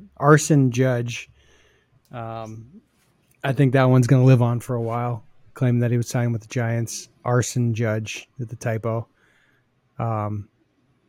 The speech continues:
just funny, just seeing him walk around at the, at the winter meetings, kinda just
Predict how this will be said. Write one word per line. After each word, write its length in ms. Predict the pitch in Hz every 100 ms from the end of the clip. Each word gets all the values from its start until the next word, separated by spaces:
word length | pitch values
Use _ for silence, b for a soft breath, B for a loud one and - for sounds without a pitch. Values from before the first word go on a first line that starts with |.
| _ _ _ _
just 240 | - 147 -
funny, 440 | 131 127 123 123
just 440 | 147 135 - 196 160
seeing 240 | 151 139
him 140 | 131
walk 240 | 131 127 127
around 220 | 127 123
at 80 | 117
the, 240 | 123 123
at 100 | 131
the 80 | 131
winter 160 | 127 123
meetings, 440 | 120 120 117 -
kinda 260 | - 123 113
just 320 | 113 110 -